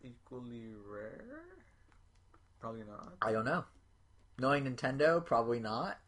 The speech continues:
Speaker 2: Hopefully.
Speaker 1: 'Cause, I mean,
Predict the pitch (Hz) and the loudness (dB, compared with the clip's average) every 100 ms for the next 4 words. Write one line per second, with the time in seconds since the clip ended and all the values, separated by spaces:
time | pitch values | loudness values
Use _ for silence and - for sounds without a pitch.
0 | - - 131 - 175 175 208 220 - - | -20 -4 -2 -2 -2 -2 -2 -6 -12 -20
1 | - - - - - - - - - - | -20 -20 -20 -20 -4 2 2 2 -2 0
2 | - - - - - - - 160 180 185 | 0 0 -2 -6 -8 -12 -8 -4 -4 -2
3 | 175 | -4